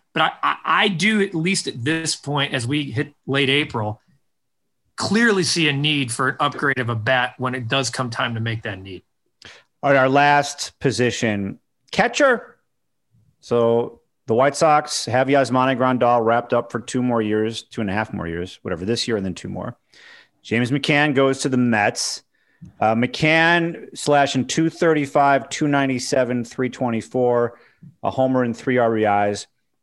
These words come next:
Speaker 2: Uh, Grandal's batting one fifty, got nine walks, eight strikeouts. Two, you know what? I'll give him this. He's got two homers and nine R B Is, and he's not hitting very well.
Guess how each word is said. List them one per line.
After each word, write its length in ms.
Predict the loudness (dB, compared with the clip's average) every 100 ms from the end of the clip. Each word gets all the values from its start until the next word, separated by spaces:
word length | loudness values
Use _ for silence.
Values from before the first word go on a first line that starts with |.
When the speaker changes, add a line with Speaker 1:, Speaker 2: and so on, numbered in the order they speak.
| -10
Speaker 2:
Uh, 280 | -4 -2 -2
Grandal's 560 | 0 0 2 2 2 2
batting 340 | 0 0 -2
one 240 | 0 0
fifty, 600 | -2 -2 -2 -4 -12 -12 -14 _ _ -8 -8 -8 _ 0
got 140 | 0
nine 420 | 2 2 2 2
walks, 540 | 4 4 4 2 -4 -8 -4
eight 180 | -2 -2
strikeouts. 960 | -2 0 2 2 2 2 -2 -8 -14 _ _ _ _
Two, 280 | -6 -4 -4 -8 -20 -4
you 80 | 0
know 80 | 4
what? 140 | 4
I'll 80 | 4
give 180 | 2 2
him 100 | 2
this. 240 | 2 0
He's 100 | -2
got 220 | 0 0
two 180 | -2 0
homers 320 | 2 2 2
and 100 | 2
nine 200 | 2 2
R 120 | 2
B 140 | 2 2
Is, 400 | 4 2 0 -2
and 100 | -6
he's 100 | -4
not 200 | -4 -2
hitting 220 | -4 -4
very 180 | -4 -4
well. 340 | -2 -4 -6